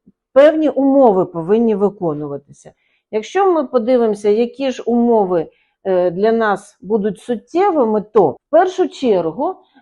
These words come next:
це створіть дитині затишну, безпечну психологічну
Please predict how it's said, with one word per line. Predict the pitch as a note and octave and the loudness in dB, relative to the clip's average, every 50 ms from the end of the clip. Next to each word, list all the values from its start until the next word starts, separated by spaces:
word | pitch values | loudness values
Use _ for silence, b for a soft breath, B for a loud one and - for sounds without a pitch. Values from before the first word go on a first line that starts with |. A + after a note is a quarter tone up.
| b _ | b _
це | _ - C4+ C#4+ C#4+ D4 - - - | _ -2 2 2 2 2 0 -2 -10
створіть | - _ - A#3 A#3+ A#3+ A#3+ D4 E4+ E4 C4+ A3 | -16 _ -4 0 2 2 2 2 -2 -4 -4 -2
дитині | A3+ A3+ A3+ - B3+ C4+ D4+ D#4+ D4+ C4 A#3 - | -2 -2 -2 -2 -2 0 0 0 0 0 -2 -4
затишну, | F#3 - F3 F3 G3 G#3 A#3 C4 C#4+ C#4 D#4 C#4+ - - C4+ B3 A3 | -6 -8 -8 -4 -2 0 0 0 -2 -4 -6 -8 -8 -6 -4 -4 -4
безпечну | F3+ E3 F3 E3+ - _ _ - G3+ A3 A#3+ A#3+ - - G#3+ | -4 -6 -8 -10 -10 _ _ -4 -2 -2 -2 -2 -4 -6 -10
психологічну | G#3 - - F#3 F3 - F3+ E3+ F3 E3 E3 F#3+ F#3+ F#3 - - F3+ E3 | -10 -8 -8 -8 -8 -6 -4 -4 -4 -4 -4 -4 -6 -8 -8 -10 -10 -10